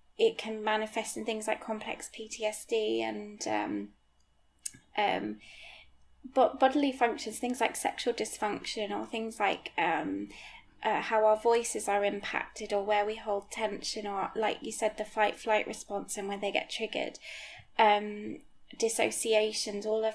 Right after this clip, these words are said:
that. Um, our, our body is sort of fighting to keep us alive and sort of short circuits itself to remember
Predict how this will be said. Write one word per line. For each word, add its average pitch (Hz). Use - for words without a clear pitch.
that. 202
Um, 208
our, 226
our 220
body 226
is 214
sort 240
of 233
fighting 233
to 226
keep 220
us 208
alive 202
and 214
sort -
of 220
short -
circuits -
itself -
to -
remember 214